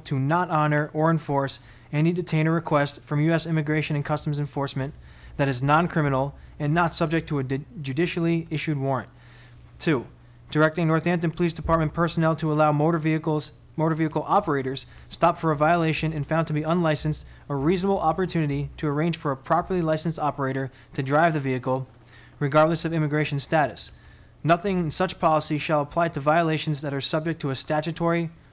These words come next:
or regulatory requirement of vehicle impoundment. Impoundment. Three, continuing and enhancing existing pro-, programs and procedures of the Northampton Police Department to allow access by immigrants to police services in their native languages.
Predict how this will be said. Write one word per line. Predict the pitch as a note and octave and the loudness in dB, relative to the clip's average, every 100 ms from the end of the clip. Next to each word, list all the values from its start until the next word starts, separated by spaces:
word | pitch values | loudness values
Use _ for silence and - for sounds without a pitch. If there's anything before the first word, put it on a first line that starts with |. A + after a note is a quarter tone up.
| - | -6
or | D3+ C3+ | -2 2
regulatory | D#3 E3+ E3 E3 D#3+ E3 D#3+ | 2 2 0 0 0 0 -2
requirement | D#3+ D3 D#3+ C#3+ C3+ C3+ E3+ - - - - - - - - - | -4 -4 2 4 4 -2 -6 -16 -18 -20 -20 -20 -20 -20 -12 -6
of | C#3 | -4
vehicle | C3+ D3 D3 C#3+ | 0 0 2 0
impoundment. | C3+ C#3 B2 G2+ - - - - - - | 0 0 0 -2 -14 -20 -20 -20 -16 -10
Impoundment. | C#3 C3 A2 - - - - - - - - - - - - - - - | -4 -4 -4 -12 -20 -20 -20 -20 -20 -20 -20 -20 -20 -20 -20 -20 -20 0
Three, | F#3 A#2+ A2+ - | 2 2 -4 -4
continuing | D#3+ D#3 G#3 A3 A3+ G3 | -2 0 0 2 0 0
and | F3+ E3+ | 0 0
enhancing | D3+ F3 D#3+ F3 D#3 | 0 0 0 -2 -4
existing | C3+ F3+ E3+ F#3+ E3+ | -4 -4 -2 -4 -4
pro-, | - E3+ E3 - | -2 -2 -2 -6
programs | E3 D#3+ E3 D#3+ | -2 0 0 0
and | C#3+ | -2
procedures | C#3+ - E3 D#3+ D3 | -4 0 0 0 -2
of | C#3+ | -2
the | |
Northampton | C#3 D#3 E3 D#3+ D#3+ | 0 0 0 -2 -2
Police | D3+ D3 | -4 -4
Department | C#3 D3 C#3+ D3 - - - | -2 -2 0 -4 -6 -20 -4
to | D3+ | 0
allow | D3+ D#3+ | 2 2
access | D#3 E3+ - F3 | 0 -2 -2 -4
by | - D#3 | 0 -2
immigrants | E3 F3 D#3+ E3+ | 2 0 0 -2
to | - C#3+ | -4 -6
police | D#3+ E3 | -2 0
services | - E3 D#3 E3+ D#3+ | 0 0 0 -2 -2
in | D#3+ | 0
their | C#3+ C3+ | 0 0
native | D3 D#3+ D3+ | 0 0 -2
languages. | C#3+ C#3+ B2 A2 - | -2 -2 -4 -8 -10